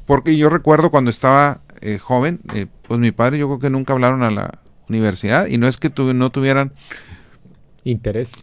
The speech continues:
Speaker 1: interés en ellos, sino simplemente era una costumbre un poco diferente de lo de ahora. A lo mejor ahora estamos más in-, involucrados, las situaciones lo amerita tal vez más, eh, pero sí es importante, eh, saber intervenir cuando se necesite y cuando es necesario y cuando realmente hay algo anormal,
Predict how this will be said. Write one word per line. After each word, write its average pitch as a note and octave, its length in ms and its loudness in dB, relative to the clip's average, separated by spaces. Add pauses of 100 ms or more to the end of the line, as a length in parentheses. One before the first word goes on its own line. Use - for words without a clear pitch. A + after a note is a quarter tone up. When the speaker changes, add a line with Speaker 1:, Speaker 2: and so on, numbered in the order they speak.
Speaker 1:
interés B2+ 460 0
en C3+ 80 2
ellos, F#3 240 4
sino C3 160 0
simplemente C3+ 540 -2
era C#3+ 100 2
una D3 160 0
costumbre B2+ 340 -4
un C3 60 -6
poco C3+ 220 -2
diferente A#2+ 420 -2
de C3 60 0
lo B2+ 80 2
de A#2+ 60 2
ahora. D3+ 280 2 (360)
A - 80 -8
lo B2 80 4
mejor A#2+ 220 4
ahora D3+ 140 6
estamos D3+ 320 0
más C#3 260 0
in-, D3 160 -6
involucrados, B2 960 2
las A#2 300 -2
situaciones A#2+ 420 -2
lo C3+ 120 2
amerita A#2 440 2
tal C3 180 -4
vez B2 200 -6
más, B2+ 340 -4 (500)
eh, A#2 140 2
pero B2 220 0
sí C#3+ 80 0
es D3 100 0
importante, C#3 840 0
eh, A#2+ 160 -2
saber C3 240 2
intervenir C#3 540 0
cuando B2+ 260 -2
se B2 120 -4
necesite A#2 520 -2
y C#3 40 -4
cuando A#2+ 240 0
es B2+ 60 0
necesario C3+ 400 0
y - 20 -6
cuando A2+ 360 -2
realmente B2+ 380 0
hay C3+ 60 2
algo C3 220 2
anormal, C3 540 0